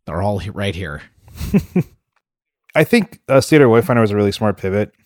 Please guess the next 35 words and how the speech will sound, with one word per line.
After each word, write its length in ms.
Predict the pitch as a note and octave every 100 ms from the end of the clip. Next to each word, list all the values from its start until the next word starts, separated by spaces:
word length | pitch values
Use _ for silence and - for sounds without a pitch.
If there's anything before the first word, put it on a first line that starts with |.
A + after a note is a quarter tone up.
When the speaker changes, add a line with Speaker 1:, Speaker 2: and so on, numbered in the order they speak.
| -
Speaker 2:
as 100 | G2+
I 120 | A2
said, 340 | G2+ A#2 A2+ A2+
because 280 | A2 A2+
we 100 | G#2+
saw 280 | A2+ - C#3
Satyr 380 | B2 A#2+ A#2+ A#2+
being 220 | A2 G#2+
used 180 | G#2+ G#2
in 80 | G#2+
those 160 | G2
Delirium 460 | F#2+ F#2 G2 A#2 A#2+
decks 280 | A#2+ B2 -
to 100 | G#2
fuel 360 | - A#2+ A#2 A2
Delirium 720 | G#2 F#2+ G2+ G#2+ A2 A2+ A2
and 140 | G2+
then 100 | G#2
also 340 | G2+ G2+ - G2+
fuel 440 | - G#2+ G#2 G2+
Escaping 640 | F#2+ - G#2 G2+ G2+ F#2+
Uro, 340 | - G#2+ A#2+ C#3+
and 100 | A2+
it 80 | F#2+
works 280 | A2 -
really 300 | A2+ G2+ G2+
well 240 | F#2+ G2+ F#2
here 440 | - G#2+ A#2 C3+ _ _ - _ -
as 200 | G#2 F#2+
well. 280 | A#2 B2
Uro 280 | C3+ E3 G3+
was 160 | D3+ A#2+
simply 300 | D#3 D#3+ C#3
just 220 | G#2+ - _
unreliable 760 | A#2 C3 A2 F#2 A#2 G2 D2+ -